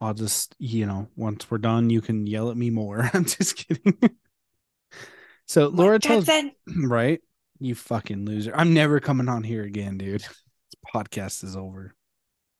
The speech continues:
Speaker 1: So Laura tells James to fuck off, essentially, and she ends up meeting with those dudes and that one chick from the club from earlier, and they go to the cabin that one of them invited her to.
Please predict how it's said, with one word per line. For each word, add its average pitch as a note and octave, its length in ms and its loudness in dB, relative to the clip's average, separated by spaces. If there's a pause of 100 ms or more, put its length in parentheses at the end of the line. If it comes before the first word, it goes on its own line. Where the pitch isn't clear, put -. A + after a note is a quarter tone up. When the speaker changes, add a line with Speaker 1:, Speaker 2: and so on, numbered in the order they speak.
(1400)
Speaker 1:
So F3 140 2
Laura B3 260 8
tells G#3 280 4
James B2 260 2
to G#2+ 120 -6
fuck - 280 -4
off, G2 220 -4
essentially, G#2 540 -2
and G2+ 120 0
she A#2+ 160 0
ends C3+ 180 4
up E3 120 2
meeting A2+ 360 4
with G#2+ 180 0
those G2 200 -2
dudes F3+ 540 2 (340)
and B2 120 2
that G2+ 120 0
one G#2+ 160 -2
chick B2 300 0
from G#2+ 180 -2
the G#2+ 80 -2
club C3 360 2
from A2 200 -6
earlier, B2 480 2
and A2 180 -4
they A2 100 0
go D3+ 200 0
to E3 100 -4
the C#3 140 -4
cabin B2 540 -2
that G2 140 -6
one A2 120 -2
of G#2 80 -2
them G#2 160 -2
invited G2 420 -8
her G2 140 -12
to. C3+ 380 0